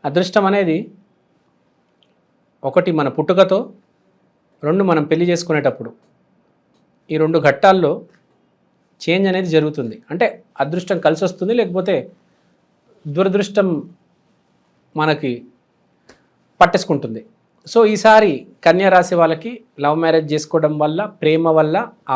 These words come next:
అమ్మాయి వల్ల అదృష్టం అనేది కలిసి వస్తుంది. మీరు గనక కన్యా రాశిలో ఉన్నారు, లవ్ మ్యారేజ్ చేసుకుంటున్నారంటే మీకు పంట పండినట్టే ఈసారి.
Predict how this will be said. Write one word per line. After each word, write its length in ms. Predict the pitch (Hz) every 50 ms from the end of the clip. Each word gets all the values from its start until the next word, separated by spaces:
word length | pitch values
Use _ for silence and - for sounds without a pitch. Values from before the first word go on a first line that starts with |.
| 131
అమ్మాయి 260 | 139 147 165 170 165 151 147
వల్ల 140 | 139 143 180 247 285 - _ _ _ _ _ _ _ _ _ _ _ -
అదృష్టం 460 | 143 127 131 151 160 160 - - 180 160 156
అనేది 180 | 147 151 165 - - - 143
కలిసి 180 | 139 143 - 139
వస్తుంది. 560 | 127 - - - 135 120 117 113 113 117 117 123 123 123 117 110 110 110 _ _ _ _ _ _ _ _ _ _ _ _ _ _ _ _ _ _ _ _ _ _ _ _ _ _ _ _ _ _ _ _ _ _ _ _ _ _ _ _ _ _ - 143
మీరు 220 | 135 151 160 160 160 160
గనక 280 | 170 170 175 175 180 180 175 180 180 185 196 - - - _ _ _ - -
కన్యా 260 | 147 143 156 170 170 170
రాశిలో 340 | 170 170 170 - 170 175 170 165
ఉన్నారు, 360 | 165 165 165 165 165 165 165 175 170 - - 131
లవ్ 140 | 139 147 160 170
మ్యారేజ్ 280 | 165 165 160 160 156 151 151
చేసుకుంటున్నారంటే 840 | 156 151 156 - 165 151 151 160 151 151 147 147 139 143 - 254 285 285 - _ _ - - - _ _ - 139
మీకు 180 | 151 165 165 165 165 -
పంట 160 | 143 143 147 - - 165
పండినట్టే 420 | 143 143 160 165 160 160 - 139 123
ఈసారి. 300 | - - 123 120 120